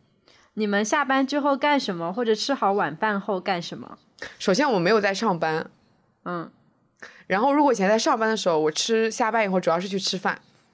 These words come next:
Speaker 1: 哦，那你现在呢？
Speaker 2: 我的最高纪录就是一个月里面有三十天都在外食。
Speaker 1: 那你现在吃完晚饭在干嘛？
Speaker 2: 现在吃完晚饭以后主要在看电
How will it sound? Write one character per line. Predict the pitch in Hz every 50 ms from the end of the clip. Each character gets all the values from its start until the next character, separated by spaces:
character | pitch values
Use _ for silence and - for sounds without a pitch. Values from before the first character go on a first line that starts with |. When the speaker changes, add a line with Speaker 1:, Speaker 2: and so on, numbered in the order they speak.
| _ _ _ _
Speaker 1:
哦， | 190 185 180 180 175 175 170 165 165 170 - _ - - - - - -
那 | 254 240
你 | 220
现 | 196 - 240 214 208
在 | 214 202 190 180
呢？ | 170 160 160 196 - _ _ _ _ _ _ _ -
Speaker 2:
我 | - 196
的 | 190
最 | 196 202 339 277
高 | 226 254 240 247
纪 | 247 247 240
录 | 220 214
就 | 196 226
是 | 208 220 226
一 | 202 226 233
个 | 247 262
月 | 254 247 233
里 | 202 185
面 | 185 196 185
有 | 175
三 | 170 - 226 226
十 | 233 214 196
天 | 180 180 170
都 | 185
在 | 170 165
外 | 180 190 175 160 160
食。 | 151 - - - - - - _ _ _ _ _ _ _ _ _ _ _ _ _ _ _
Speaker 1:
那 | - 247 240
你 | 208
现 | 196 254 240 233
在 | 233 233 220 208
吃 | 208 - - 208
完 | 185 175
晚 | 170 160 156
饭 | - 175 170
在 | 170 165
干 | - 156 147
嘛？ | 147 151 - - _ - _ _ _ _ _ _ -
Speaker 2:
现 | 190 - 277 285
在 | 262 247
吃 | 233 - - 247
完 | 240 226 220
晚 | 220 196 -
饭 | - - 202 196 175
以 | 165
后 | 160 175 180 165
主 | - 165
要 | 160 160
在 | 160 180 190
看 | 185 - - 196
电 | 185 214 240